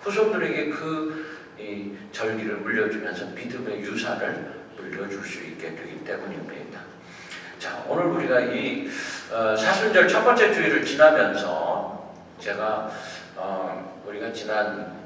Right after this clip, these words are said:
한 주 내내 열 가지 재앙, 이거 묵상을 했어요. 이 열 가지 묵상 안에서 말씀을 뽑았습니다. 완악함을 버려야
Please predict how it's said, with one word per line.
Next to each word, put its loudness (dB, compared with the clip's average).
한 -4
주 -8
내내 -4
열 -4
가지 -2
재앙, -6
이거 -2
묵상을 4
했어요. -4
이 2
열 4
가지 2
묵상 0
안에서 2
말씀을 -8
뽑았습니다. -6
완악함을 6
버려야 2